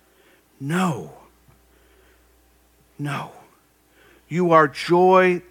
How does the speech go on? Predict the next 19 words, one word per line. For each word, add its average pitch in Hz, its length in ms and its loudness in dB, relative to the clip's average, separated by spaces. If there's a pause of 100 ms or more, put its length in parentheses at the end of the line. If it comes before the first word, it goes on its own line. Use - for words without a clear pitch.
(140)
that 139 140 -4
is 139 140 -6
your 139 140 0
identity 156 540 -2
wrapped 139 400 -2
up 139 180 0
by 127 140 -2
Messiah 139 640 -2 (300)
who - 100 -10
redeems, 165 760 0 (180)
restores, 147 840 0 (280)
and 143 160 -2
renames 160 680 2
you. 101 200 -10 (960)
Whoever 226 460 6
and 190 140 2
wherever 202 380 4
you 196 220 0
are, 143 260 2